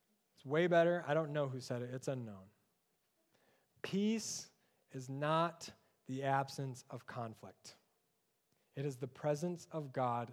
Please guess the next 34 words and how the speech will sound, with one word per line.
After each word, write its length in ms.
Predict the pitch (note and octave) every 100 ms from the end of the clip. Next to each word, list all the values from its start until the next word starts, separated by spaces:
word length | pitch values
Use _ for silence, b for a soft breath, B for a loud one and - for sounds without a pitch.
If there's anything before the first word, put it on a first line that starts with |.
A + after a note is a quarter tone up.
| -
in 60 |
the 80 | A#2
midst 480 | A#2 A2 G#2 - - -
of 120 | A2 -
chaos." 640 | A2 G2+ F2+ - - - _ _ _ _ _ _ _ _ _ _ _ _ _ _ _
I 60 | C3
just 140 | D#3
want 120 | G3
you 60 | F#3+
to 80 | F3
let 180 | D#3 D3+
that 140 | D3
sink 260 | - C#3 C3+
in 120 | B2
real 200 | A#2+ A2+
quick. 200 | - G2+ - b b b
Peace 460 | - F#3 G#3+ A3+ G#3
is 100 | F#3+
not 320 | F3 D#3+ E3
the 160 | D3
absence 400 | C#3 C3+ - C#3
of 140 | C3 -
conflict. 480 | B2+ A2 - G2+ -
It 80 | C3+
is 140 | B2+
the 120 | -
presence 580 | A#2 - D#3 E3 F#3+ F#3
of 160 | E3+ D#3
God 360 | C3+ B2 A#2+ A#2+ B B -
in 60 | B2+
the 60 |
midst 520 | A#2+ A#2 G#2+ - - b b b -
of 140 | B2
chaos. 640 | - A#2 G2 F#2+ - -